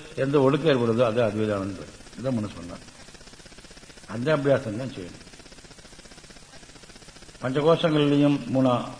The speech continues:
அவஸ்தைகளையும் மூணு சரீரங்களை நீக்கி பார்க்கும்போது ஒரு அமைதி ஏற்பட்டாக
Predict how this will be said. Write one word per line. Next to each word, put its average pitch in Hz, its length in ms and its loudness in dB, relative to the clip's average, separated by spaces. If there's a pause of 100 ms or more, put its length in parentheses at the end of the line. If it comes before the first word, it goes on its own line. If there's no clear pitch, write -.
அவஸ்தைகளையும் 131 600 0
மூணு 127 140 0
சரீரங்களை 139 360 2
நீக்கி 147 280 0
பார்க்கும்போது 120 640 2 (1120)
ஒரு 143 200 2 (120)
அமைதி 147 300 4
ஏற்பட்டாக 120 640 4